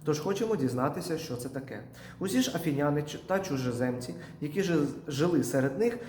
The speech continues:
ні в чому так охоче не проводили час, як у тому, щоб говорити або слухати про щось нове.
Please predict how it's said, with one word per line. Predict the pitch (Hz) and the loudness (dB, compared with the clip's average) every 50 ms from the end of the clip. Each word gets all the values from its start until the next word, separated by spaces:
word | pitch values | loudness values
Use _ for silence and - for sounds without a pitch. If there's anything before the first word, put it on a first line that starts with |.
| - - | -10 -6
ні | - 185 | -4 -4
в | 175 185 | -2 2
чому | - 247 240 226 202 | 2 4 4 4 2
так | 196 208 202 196 - - | 2 0 -2 -2 0 -2
охоче | 156 147 - 208 - - 165 | -2 0 0 -2 -2 -2 0
не | 156 156 | 0 0
проводили | 156 156 165 175 185 165 147 139 139 135 | 0 0 -2 -2 0 2 2 2 2 2
час, | - - 220 214 214 - | 0 0 0 0 0 -2
як | 156 156 160 143 | -2 -2 -2 -2
у | |
тому, | 135 - 208 208 180 | -2 -2 0 0 0
щоб | - - 156 139 127 | 0 0 0 0 0
говорити | 135 131 127 139 175 190 180 147 | 0 0 0 0 0 0 0 -2
або | 131 127 123 | -2 -2 -4
слухати | - - 156 160 - 160 156 - | -4 -4 -4 -4 -4 -4 -4 -4
про | - - 135 127 | -6 -6 -6 -8
щось | - - 135 131 - | -4 -4 -4 -4 -4
нове. | - 139 123 117 101 | -4 -4 -4 -4 -6